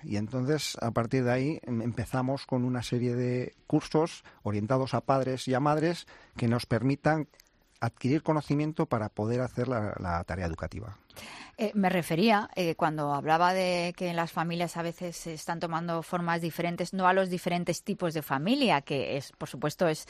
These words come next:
Speaker 2: son la, eh, la sociedad avanza y tiene que ser así, sino a que muchas veces los padres perdemos los papeles. Y creo que, sinceramente, un padre debe seguir siendo un padre, una madre tiene que seguir siendo la madre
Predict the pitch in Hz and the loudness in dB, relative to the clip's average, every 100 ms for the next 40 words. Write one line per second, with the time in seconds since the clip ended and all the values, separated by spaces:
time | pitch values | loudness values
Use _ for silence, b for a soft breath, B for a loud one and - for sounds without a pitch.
0 | B B - 208 202 185 185 B - 185 | B B -2 0 0 -2 -4 B 0 2
1 | - 208 196 190 175 214 208 196 165 180 | 4 4 6 4 4 4 6 6 6 6
2 | 185 170 151 165 156 151 156 147 226 - | 6 0 0 -2 -2 -2 -2 0 -2 0
3 | 190 180 185 175 B B - 233 302 277 | 2 4 4 2 B B 0 2 4 2
4 | 320 330 254 190 - 240 302 - 185 233 | 0 0 0 4 6 6 4 2 2 2
5 | 311 226 156 - 415 381 - - B B | 2 2 2 4 4 2 -2 -14 B B
6 | B - 214 - 247 285 269 - 196 160 | B -4 2 8 8 10 6 4 2 2
7 | - 170 190 226 247 247 269 - 180 175 | 2 2 6 6 6 6 4 2 -2 6
8 | 208 233 285 - 196 202 196 185 185 190 | 6 8 4 2 4 4 2 0 0 0
9 | 202 202 320 302 302 427 B B 202 190 | 2 8 8 10 4 -2 B B 0 4
10 | 208 269 175 170 202 185 196 214 202 202 | 6 6 4 0 0 0 0 2 2 4
11 | 208 269 330 311 | 6 8 6 4